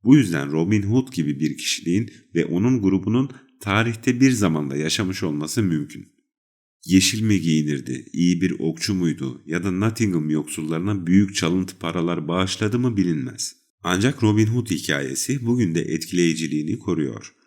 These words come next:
ve daima koruyacak gibi görünüyor. Herkes despotluğun sona erdiği ve eşitlikle adaletin kazandığı öyküleri sever.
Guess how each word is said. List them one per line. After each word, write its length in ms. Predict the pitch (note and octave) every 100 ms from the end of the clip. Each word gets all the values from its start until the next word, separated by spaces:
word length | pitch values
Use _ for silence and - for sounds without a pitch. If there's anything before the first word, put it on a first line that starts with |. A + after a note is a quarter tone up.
| _ -
ve 160 | E2+
daima 540 | G#2+ A#2+ G#2+ E2+ F#2 F#2
koruyacak 520 | E2 D#2+ D2+ D#2+ -
gibi 220 | C2+ C#2
görünüyor. 560 | C2 A#1 A1+ A1 - _ _ _ _ _ _ _
Herkes 540 | - A#2 C#3+ C#3 G#2 -
despotluğun 680 | E2+ E2 - F2+ - G#2 A#2
sona 320 | - F#2+ A#2+
erdiği 560 | G2+ D#2 D2 D2 - - _
ve 80 | E2
eşitlikle 720 | - E2 - - - C3+ -
adaletin 640 | B1 E2 E2+ E2 E2 G#2 C3
kazandığı 640 | F#2 D#2+ D#2+ E2 G2 A2+
öyküleri 480 | E2 D2+ D#2 C2+ D#2
sever. 460 | - B1 - -